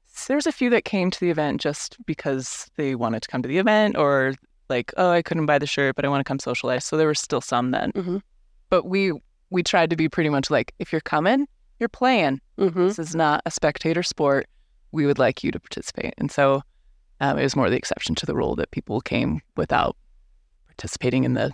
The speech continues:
Speaker 1: smelling. So in my mind, this, I took it just about as seriously as I do most dating apps. I'm like,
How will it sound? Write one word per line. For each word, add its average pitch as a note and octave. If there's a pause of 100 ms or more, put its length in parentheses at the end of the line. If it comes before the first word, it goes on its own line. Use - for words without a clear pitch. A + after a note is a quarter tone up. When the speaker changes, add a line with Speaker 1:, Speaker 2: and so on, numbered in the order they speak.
Speaker 1:
smelling. B2+
So D#3 (580)
in A#3+
my A#3
mind, D3 (800)
this, G#3 (800)
I A2+
took G3+
it D#3
just F#3+
about G3+
as F#3
seriously E3
as D3+
I D#3
do D3
most D3
dating B2+
apps. -
I'm D3
like, C#3+